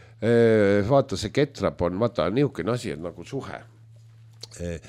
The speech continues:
suhe on selline hästi, hästi naljakas asi. Ja vaata, me kõik teame, kuidas mehed räägivad, karjuvad, et naised on vastikud, õudsad ja jubetikud. Aga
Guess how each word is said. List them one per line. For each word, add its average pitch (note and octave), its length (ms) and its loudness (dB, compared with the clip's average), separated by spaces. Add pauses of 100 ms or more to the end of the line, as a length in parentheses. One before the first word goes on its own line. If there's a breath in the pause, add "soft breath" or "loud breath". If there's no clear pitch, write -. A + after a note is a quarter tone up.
(340 loud breath)
suhe D3+ 300 2
on G#2 100 -8
selline D#2+ 320 -10
hästi, B2 460 -2 (920 loud breath)
hästi D3+ 400 -2
naljakas G2+ 560 -4
asi. - 160 -8 (480 loud breath)
Ja G#2+ 80 -4
vaata, D#3+ 240 4
me A2 160 -4
kõik - 400 0
teame, C3+ 400 2
kuidas G2 320 -4
mehed C#3+ 480 0
räägivad, A2+ 560 2
karjuvad, G2 480 2
et E2+ 80 -10
naised G2+ 320 -2
on D#2+ 160 -10
vastikud, B2 560 0
õudsad B2+ 540 -2
ja - 100 -6
jubetikud. - 720 -12 (1300 loud breath)
Aga C#3+ 320 4